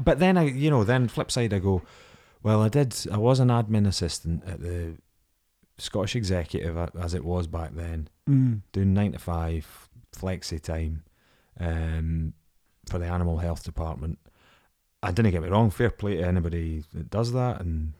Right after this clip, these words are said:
Speaker 1: you know, you, you gotta do it, you gotta work, you gotta pay bills or whatever, but I could be there,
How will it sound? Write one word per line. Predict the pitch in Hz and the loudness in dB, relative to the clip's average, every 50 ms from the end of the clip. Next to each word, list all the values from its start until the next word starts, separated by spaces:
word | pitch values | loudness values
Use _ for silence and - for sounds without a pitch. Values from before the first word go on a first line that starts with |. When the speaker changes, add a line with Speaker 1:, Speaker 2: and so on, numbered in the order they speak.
| _ - _ _ _ | _ -20 _ _ _
Speaker 1:
you | - 90 82 78 | -6 -4 -4 -2
know, | 78 76 76 73 - _ _ _ _ _ _ _ - _ _ _ _ _ _ _ - | -2 -4 -4 -6 -8 _ _ _ _ _ _ _ -20 _ _ _ _ _ _ _ -10
you, | - 92 82 73 - | -8 -8 -8 -8 -10
you | - 87 82 | -12 -12 -10
gotta | 76 78 82 101 123 123 | -8 -8 -6 -4 -4 -2
do | 92 87 | -2 -4
it, | 92 | -4
you | 90 87 82 80 - 87 101 - _ _ _ _ - 107 | -4 -6 -8 -8 -12 -14 -20 -20 _ _ _ _ -20 -20
gotta | - - 78 | -18 -16 -16
work, | 82 82 95 104 | -12 -10 -10 -10
you | 104 92 | -10 -10
gotta | 90 85 - | -12 -10 -8
pay | - 90 87 | -8 -6 -6
bills | 82 87 90 95 95 92 | -4 -4 -4 -4 -4 -6
or | 87 87 | -8 -8
whatever, | 76 82 87 87 80 | -8 -8 -8 -8 -8
but | 80 85 85 - - _ _ _ _ - - - - - - - - - - - _ _ _ _ - | -8 -8 -10 -12 -14 _ _ _ _ -10 -4 -4 -4 -4 -4 -12 -20 -20 -20 -20 _ _ _ _ -10
I | - 82 | -10 -6
could | - - 110 85 | -2 0 0 0
be | - 87 | 0 -2
there, | 80 85 85 82 76 | -2 -2 -4 -4 -6